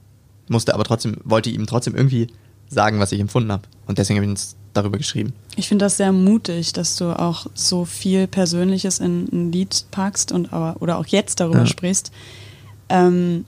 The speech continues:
Speaker 2: und das ist quasi für die ganze Welt, <laughs> im Endeffekt ist es ja verfügbar.
Speaker 1: Absolut, ja.
Speaker 2: Ja. Macht dir das nix aus, dass die Leute dadurch auch was über dich selber, viel, viel über dich selber erfahren könnten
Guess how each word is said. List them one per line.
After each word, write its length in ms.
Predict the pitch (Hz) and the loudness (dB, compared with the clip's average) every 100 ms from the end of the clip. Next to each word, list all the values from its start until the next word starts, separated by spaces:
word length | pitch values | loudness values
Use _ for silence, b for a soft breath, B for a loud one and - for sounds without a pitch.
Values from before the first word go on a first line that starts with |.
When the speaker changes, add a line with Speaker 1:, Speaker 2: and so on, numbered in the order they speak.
| - | -6
Speaker 2:
und 200 | - 180 | 0 0
das 180 | 175 175 | 0 -2
ist 180 | - - | -2 -4
quasi 320 | - 175 170 | -2 -2 -2
für 160 | 165 175 | -4 -4
die 100 | 170 | -2
ganze 380 | 170 180 - 170 | 0 -2 -2 -2
Welt, 320 | 170 185 - - | 0 0 -4 0
<laughs> 80 | |
im 120 | 214 185 | 2 4
Endeffekt 680 | 202 196 - 196 196 - - | 2 0 -2 -2 -2 -12 -6
ist 100 | 175 | -2
es 120 | 180 | 0
ja 100 | 180 175 | -2 -2
verfügbar. 580 | 180 214 214 - 160 | 0 0 0 2 2
Speaker 1:
Absolut, 540 | 170 113 - 120 123 - | 2 -2 -2 -2 -2 -2
ja. 160 | 113 127 - | -4 -4 -2
Speaker 2:
Ja. 240 | 175 175 - B B B B | 0 0 -4 B B B B
Macht 320 | 190 190 - | 4 4 2
dir 80 | 254 | 0
das 160 | 233 - | 0 0
nix 200 | 202 - | -2 -2
aus, 460 | - 165 254 285 - | 0 0 0 -4 -4
dass 400 | 202 190 - - - | -2 -2 -2 -6 -4
die 80 | 196 | 0
Leute 360 | 180 190 202 196 | 2 2 2 0
dadurch 680 | 175 175 196 196 - - - - - - | 0 2 2 0 -2 -8 -14 -20 -20 -8
auch 300 | - 185 185 | 0 2 2
was 160 | 196 185 | 2 2
über 160 | 185 175 | 2 0
dich 160 | 170 | -2
selber, 500 | - 175 185 196 190 190 | 0 2 2 2 0 -2
viel, 260 | - 196 190 | 0 2 0
viel 300 | - 208 214 | -2 0 2
über 140 | 190 | 2
dich 120 | 180 170 | 2 0
selber 240 | 180 185 | 0 0
erfahren 420 | 185 - 175 185 | 0 0 2 2
könnten 480 | 196 208 208 226 233 | 2 -2 0 0 -2